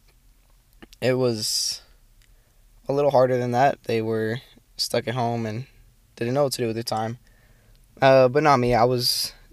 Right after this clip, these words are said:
doing all those things that I always, things I always wanted to get into, um, read about, learn about, some of that. Not everything, but I did a lot. Uh, mainly because I wasn't playing soccer. I was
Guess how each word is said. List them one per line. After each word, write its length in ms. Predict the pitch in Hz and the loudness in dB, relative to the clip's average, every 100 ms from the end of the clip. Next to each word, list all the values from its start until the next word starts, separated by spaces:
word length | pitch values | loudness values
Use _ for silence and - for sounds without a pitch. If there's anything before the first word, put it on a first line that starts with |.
| _ | _
doing 180 | - 160 | -2 2
all 120 | 147 | 4
those 140 | 143 - | 4 2
things 340 | 135 135 127 | -4 -4 -2
that 80 | 123 | 0
I 60 | 135 | 2
always, 260 | 139 139 - - - - - - | 0 -4 -12 -20 -20 -20 -20 -10
things 160 | 147 | 0
I 100 | 147 | 6
always 240 | 147 156 139 | 6 6 2
wanted 240 | 139 127 | -2 -2
to 120 | - | -6
get 140 | 117 110 | -4 -2
into, 380 | 113 - 120 123 - - _ _ - _ - | -2 -4 -4 -6 -20 -20 _ _ -20 _ -2
um, 320 | 120 117 120 | -2 -2 -2
read 220 | 131 123 | -2 -2
about, 380 | 113 113 113 110 | 2 4 4 2
learn 180 | 110 113 | -2 -2
about, 400 | 110 110 110 - - _ - | 0 2 0 -4 -16 _ -8
some 180 | - 160 | -2 2
of 60 | |
that. 260 | 123 123 - - 143 | 4 4 2 -6 0
Not 160 | 147 | 2
everything, 380 | 139 139 147 131 | 2 0 -4 0
but 100 | 143 | 0
I 60 | 147 | 0
did 100 | 151 | 0
a 60 | |
lot. 260 | 123 123 - - _ _ _ _ _ _ _ _ - | 4 2 2 -8 _ _ _ _ _ _ _ _ -2
Uh, 360 | 123 120 117 | 2 2 0
mainly 280 | 131 160 165 | 0 0 0
because 260 | 147 - 131 | -2 0 2
I 40 | |
wasn't 280 | 127 120 - | 2 0 -4
playing 140 | 117 | -4
soccer. 400 | - - - 147 - _ - | -4 -6 -8 -18 -20 _ -10
I 100 | 113 | -4
was 380 | 117 107 - - | -4 -4 -6 -8